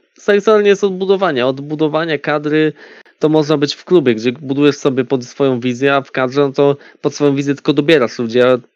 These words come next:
twoim zadaniem jest po prostu to, żeby ci ludzie dogadywali się na boisku, a nie, że powiedzmy,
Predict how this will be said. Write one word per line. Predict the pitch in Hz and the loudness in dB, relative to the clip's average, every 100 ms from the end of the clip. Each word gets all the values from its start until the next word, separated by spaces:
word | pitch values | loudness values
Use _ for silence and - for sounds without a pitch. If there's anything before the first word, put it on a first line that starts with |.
| _ | _
twoim | - 139 | -4 -2
zadaniem | 131 135 | -2 -2
jest | 139 - | -2 -6
po | 135 | -8
prostu | 127 - | -8 -4
to, | 135 | -2
żeby | 127 | -2
ci | 131 143 | -2 -2
ludzie | 127 127 | -2 -2
dogadywali | 131 131 127 135 135 | 0 0 0 0 0
się | - | 0
na | 135 | 0
boisku, | 147 139 123 | 0 0 0
a | |
nie, | 120 135 | 0 0
że | 123 | -2
powiedzmy, | 117 120 - 123 | -6 -6 -4 -4